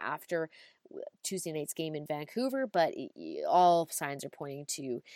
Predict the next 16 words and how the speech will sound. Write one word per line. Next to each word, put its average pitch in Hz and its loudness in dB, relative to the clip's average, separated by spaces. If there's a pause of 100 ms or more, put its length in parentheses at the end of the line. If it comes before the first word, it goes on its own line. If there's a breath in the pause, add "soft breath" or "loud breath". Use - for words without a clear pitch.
(220 loud breath)
just - -4
the 147 -4
way 135 -2
that 131 -6
the - -10
Calgary 147 -6
Flames 180 2
are 170 2
rolling. 160 2
I 135 -8
would 131 -8
assume 156 -4
they 139 -6
would 143 -8
go 139 -4
with 120 -2